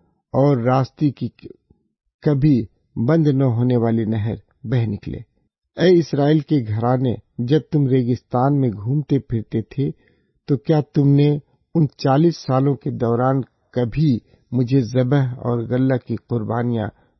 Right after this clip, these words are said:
پیش کیں؟ نہیں، اس وقت بھی تم اپنے بادشاہ سکوت دیوتا اور اپنے ستارے کیوان دیوتا کو اٹھائے پھرتے تھے۔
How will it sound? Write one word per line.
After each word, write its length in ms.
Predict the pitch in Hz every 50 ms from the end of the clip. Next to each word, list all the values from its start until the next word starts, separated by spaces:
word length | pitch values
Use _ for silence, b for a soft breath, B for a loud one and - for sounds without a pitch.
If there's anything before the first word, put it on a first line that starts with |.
| _ _
پیش 360 | - 123 123 113 - - -
کیں؟ 260 | - 175 196 185 104 92 - _ _ _ _ _ _ -
نہیں، 340 | 127 131 127 110 107 104 - - _ _ _ _ _ _ _ _ _ -
اس 300 | 190 165 - - - 131
وقت 300 | 135 160 170 165 - -
بھی 220 | 139 151 160 160
تم 180 | - - 156 151 147 - - _
اپنے 360 | 117 131 113 - 131 131 120
بادشاہ 580 | 110 107 110 113 117 - - 131 131 131 127 117 104 b b b b b b b b b b b b _ _ _ _ _ - - - -
سکوت 480 | 143 131 - - 160 170 160 143 123 127
دیوتا 420 | 135 135 131 - _ 147 123 113 110 - _ _ _ _ _
اور 200 | - 127 123 98 - _ -
اپنے 560 | - 139 - - 139 131 131 131 131 117 - - - _ _ _ _ _ _ _ _ _
ستارے 680 | - - - - 156 139 - - 151 147 147 147 143
کیوان 580 | - _ - 127 131 131 135 139 139 139 131 117
دیوتا 360 | 123 127 127 - - 117 110
کو 260 | - _ - - - _ _ _ _ _ _ _ _ _
اٹھائے 420 | - 131 - - - - 131 147 147
پھرتے 420 | - - - 110 - _ - -
تھے۔ 180 | - - -